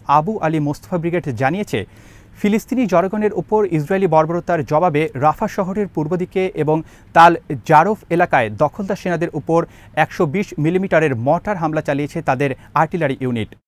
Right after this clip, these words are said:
আল মুজাহিদিন ব্রিগেডসের যোদ্ধারা মধ্য গাজার দেইর আল বালা শহরে ইসরায়েলি সেনাদের অবস্থানের উপর মর্টার হামলা চালিয়েছে। এদিন উত্তর সীমান্তে ইসরায়েলি সেনা অবস্থানের উপর মঙ্গলবার অন্তত দশ দফা হামলা চালিয়েছে লেবানন ভিত্তিক হিজবুল্লাহ।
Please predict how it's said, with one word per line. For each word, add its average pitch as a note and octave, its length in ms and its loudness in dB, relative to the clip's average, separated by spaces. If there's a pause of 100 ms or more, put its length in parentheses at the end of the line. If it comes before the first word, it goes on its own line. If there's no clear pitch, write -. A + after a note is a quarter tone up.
(340)
আল F#3+ 180 8
মুজাহিদিন G#3 640 0
ব্রিগেডসের F#3+ 600 0 (160)
যোদ্ধারা E3 640 2
মধ্য E3+ 440 -4
গাজার G3+ 440 -2
দেইর F3+ 280 2 (100)
আল D3 280 6 (100)
বালা C#3 400 0
শহরে D3+ 420 -2 (240)
ইসরায়েলি F#3 320 2
সেনাদের F3+ 320 -2
অবস্থানের E3+ 540 -2
উপর D3+ 260 0
মর্টার C#3+ 400 -2
হামলা B2 240 -4
চালিয়েছে। A#2 460 -4 (340)
এদিন G#3 280 2
উত্তর G3 260 0
সীমান্তে G#3+ 540 -2
ইসরায়েলি G3 420 -2
সেনা F3+ 300 -4
অবস্থানের E3 520 -4
উপর D#3 260 -2
মঙ্গলবার D#3 500 -2 (200)
অন্তত D#3 420 -2
দশ C#3+ 280 0 (100)
দফা E3 320 -2
হামলা E3 240 -2
চালিয়েছে D3 440 -4
লেবানন D#3+ 340 -4
ভিত্তিক C#3+ 360 -6
হিজবুল্লাহ। A2 440 -2